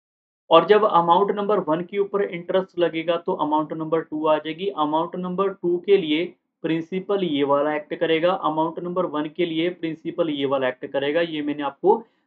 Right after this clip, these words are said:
basic of a, a compound interest के अंदर बताया था। मतलब ये हुआ कि amount number five के लिए amount number four जो है वो act as a principal करेगी।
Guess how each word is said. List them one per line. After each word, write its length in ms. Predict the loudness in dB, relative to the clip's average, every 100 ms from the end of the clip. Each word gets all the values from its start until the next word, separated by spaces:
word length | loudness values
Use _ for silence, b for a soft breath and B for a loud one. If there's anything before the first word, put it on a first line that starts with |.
| _ 6
basic 400 | 6 6 2 2
of 200 | 2 4
a, 120 | 2 2 0 -4
a 100 | -2
compound 500 | -2 -2 0 0 -2 -6
interest 300 | -6 -6 -6
के 100 | -6
अंदर 180 | -4 -2
बताया 340 | -2 -2 -2 -2
था। 220 | -6 _ _ _ _ _ _ _ _
मतलब 340 | 2 6 4 6
ये 100 | 4
हुआ 260 | 6 6 4
कि 160 | 0 2
amount 360 | 2 2 0 0
number 300 | -2 -2 -2
five 340 | 0 2 2 4
के 100 | 2
लिए 260 | 4 2 2 0
amount 400 | -2 0 -2 -4
number 300 | -4 -4 -4
four 300 | -4 -2 0
जो 140 | 2 2
है 160 | 2
वो 200 | 4 2 2
act 300 | -2 2 2
as 180 | 2 0
a 120 | -2
principal 540 | -2 -2 -4 -2 -2
करेगी। 380 | -4 -8 -12